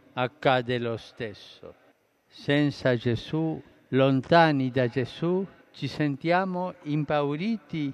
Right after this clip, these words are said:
e inadeguati al punto tale da pensare di non potercela fare. Manca la fede, ma Gesù sempre è con noi,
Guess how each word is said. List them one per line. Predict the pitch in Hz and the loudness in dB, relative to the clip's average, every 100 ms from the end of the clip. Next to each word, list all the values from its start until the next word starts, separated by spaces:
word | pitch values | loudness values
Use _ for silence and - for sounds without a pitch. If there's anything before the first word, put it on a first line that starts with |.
| - - | -8 -2
e | 147 | 2
inadeguati | 156 156 156 139 151 202 202 - 180 | 4 4 2 0 4 4 2 -2 -2
al | 160 147 | 0 0
punto | - 202 208 185 156 | -2 -2 -2 -2 -2
tale | 196 220 226 214 196 170 - - - | 0 0 0 -4 -6 -10 -18 -20 -16
da | - 139 156 | -6 -2 -2
pensare | 170 156 - 226 226 | -2 -4 -2 -2 -2
di | 196 180 | -4 -4
non | 170 226 240 - | -2 -2 -2 -4
potercela | 190 175 - 208 214 202 - 185 170 | -6 -6 -4 -4 -4 -6 -6 -4 -6
fare. | - 151 127 101 98 92 _ _ _ - | -2 -2 0 -4 -14 -18 _ _ _ -12
Manca | 127 143 165 175 160 165 | -4 0 0 -4 -2 0
la | 156 143 | 0 -2
fede, | - 180 175 127 104 98 82 - _ _ _ _ | -2 0 2 0 -6 -14 -18 -20 _ _ _ _
ma | 135 135 | -6 -2
Gesù | 143 131 - 170 196 175 _ _ | -2 -4 -6 -8 -8 -12 _ _
sempre | - - 160 175 202 196 170 165 | -20 -6 -2 0 -2 -2 0 0
è | 170 | 0
con | - 156 147 135 | -4 -6 -4 -6
noi, | 123 117 101 98 | -8 -8 -12 -16